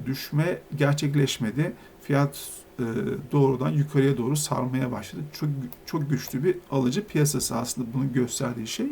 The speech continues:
bu. Şimdi, e, açıkçası ben bu düşmeyi görmeden ve bu düşmede bir alıcıların gücünü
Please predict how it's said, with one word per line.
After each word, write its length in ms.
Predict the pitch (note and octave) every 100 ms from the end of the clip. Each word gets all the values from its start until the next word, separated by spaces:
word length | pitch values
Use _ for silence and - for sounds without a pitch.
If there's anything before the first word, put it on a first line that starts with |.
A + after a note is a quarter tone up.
| G3+
bu. 160 | A#2+ - - - - -
Şimdi, 400 | E3 E3 D#3 - - - - - B2+
e, 260 | A#2 A#2 - - - - - -
açıkçası 500 | D3 - F3 D3 C#3
ben 220 | C#3+ D#3 D#3+
bu 140 | C#3+
düşmeyi 480 | D3 - D#3 D3 D3
görmeden 580 | D3+ E3+ D3+ A2+ A2 - D3+
ve 140 | B2 B2+
bu 160 | C3
düşmede 520 | C#3 C#3+ C#3+ C3+ C#3+ C#3
bir 160 | D3 - - B2
alıcıların 540 | B2 B2+ C3 C#3+ C3+ - B2
gücünü 440 | C3+ B2 C3+ B2+